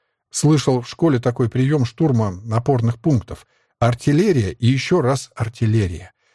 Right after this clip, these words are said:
Последними снарядами дым и атака. Может, взять на вооружение немецкую тактику, иначе ведь сомнут, а людей сколько гибнет. Если бы все так просто было, парень, если б так.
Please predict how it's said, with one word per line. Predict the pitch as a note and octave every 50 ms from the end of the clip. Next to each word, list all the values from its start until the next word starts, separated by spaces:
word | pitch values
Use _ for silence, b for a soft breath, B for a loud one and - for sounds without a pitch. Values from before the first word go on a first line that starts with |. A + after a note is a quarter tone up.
| _ _ _
Последними | - A2+ C3 - - F#3+ F3+ D#3 D#3+ D#3+ D#3
снарядами | - - D#3+ D#3 E3+ F#3+ E3+ C3+ A#2 G#2 G2+
дым | F2+ F2+ C3+ F#3 F3 B2
и | G#2
атака. | F2+ - - G#2+ G2+ - - F#2+ - _ _ _ _ _ _ _ _ -
Может, | B2 C#3 D#3 C#3 D3 C3 - -
взять | - A#2 A2 A#2+ D3+ C#3 -
на | A#2+ A#2
вооружение | C3 C3 B2+ C3+ B2+ C#3 D3 C3 A2+ A2
немецкую | A2+ A#2+ C3+ D#3 D#3 - - C3 A#2
тактику, | - - G#2+ F#2 - - - - - - - _ _
иначе | - A2 A#2+ D3 C#3+ - C#3
ведь | C#3+ D3 C3+
сомнут, | - - D#3 D3 D#3 D#3+ D#3+ F3+ F#3+ E3+ B2 - - - _
а | A2+ A#2
людей | D3 D3+ C#3 E3+ G#3+ G3 -
сколько | - - - G3 F#3+ D3 - D#3 C#3
гибнет. | B2+ C#3+ G3 G3 D3+ B2 A#2 G2+ F2+ E2+ - _ _ _ _ _ _ _ _ _ _ _ _ _ _ _ _ _ _ _ _ _ -
Если | - F#2 A2 C3+ C#3 - - C#3
бы | B2+ C3+ C3 A#2+ G#2
все | - - B2 B2
так | - B2 A#2 -
просто | - B2 C3 A#2 - - A#2
было, | G#2 G#2+ A2 G#2 F#2+
парень, | F2 - - A#2+ A2+ G2 F2 D2+ D#2 - b b b b b b
если | G2 A2+ F#3 F3+ - - C3+
б | C3 - -
так. | - G#2 - - - - _